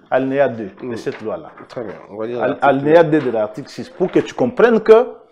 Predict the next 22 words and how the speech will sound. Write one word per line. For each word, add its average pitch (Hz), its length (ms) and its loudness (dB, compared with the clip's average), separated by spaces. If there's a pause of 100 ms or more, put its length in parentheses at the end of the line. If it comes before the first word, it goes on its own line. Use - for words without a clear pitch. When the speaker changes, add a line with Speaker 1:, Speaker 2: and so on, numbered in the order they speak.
(220)
Speaker 1:
le 147 160 2
tirage 190 380 6
au 165 60 4
sort 196 220 6
ne 156 120 4
porte 214 460 2
que 165 80 2
sur - 260 0
les 175 200 6
juges 202 280 2
de 156 80 2
la 175 100 6
première 185 340 0
formation 135 520 -4
et 151 120 -2
non 214 180 8
sur 247 180 0
les 170 140 4
juges 151 180 -6
qui - 100 -20
sont 131 140 -10
venus. 87 240 -16